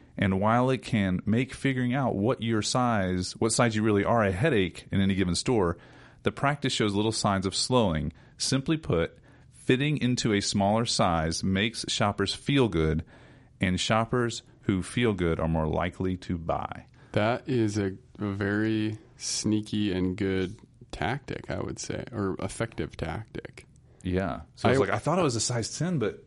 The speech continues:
Speaker 1: I'm a size eight or whatever." For me, it
Speaker 2: Yeah.
Speaker 1: would be, like, waist size thirty-six. I'm a thirty-four. Wow, I'm really losing weight. These,
Speaker 2: What,
Speaker 1: these are
Speaker 2: what,
Speaker 1: great.
Speaker 2: would, w-, so it, would that be an incentive for you personally?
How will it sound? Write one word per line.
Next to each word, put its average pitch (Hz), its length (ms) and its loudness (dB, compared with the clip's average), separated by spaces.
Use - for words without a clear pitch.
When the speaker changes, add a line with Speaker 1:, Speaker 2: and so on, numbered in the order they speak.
Speaker 1:
I'm 110 140 -4
a 113 40 -4
size 117 360 0
eight 131 160 2
or 95 80 4
whatever." 98 320 2
For 101 100 -2
me, 110 120 4
it 123 40 6
Speaker 2:
Yeah. 117 120 6
Speaker 1:
would 92 100 2
be, 95 140 2
like, 90 240 0
waist 95 340 -2
size 90 360 0
thirty-six. 92 500 -2
I'm 170 100 -2
a 139 60 -2
thirty-four. 139 800 0
Wow, 135 220 2
I'm 131 100 0
really 143 160 4
losing 135 280 2
weight. 135 220 2
These, 135 100 8
Speaker 2:
What, - 180 4
Speaker 1:
these 143 140 2
are 127 40 4
Speaker 2:
what, 110 80 2
Speaker 1:
great. 139 320 2
Speaker 2:
would, 143 280 6
w-, 151 280 4
so 156 220 6
it, 143 260 4
would 139 260 4
that 165 180 4
be 180 80 2
an 170 60 8
incentive 135 340 2
for 123 160 0
you 113 160 2
personally? 139 600 -2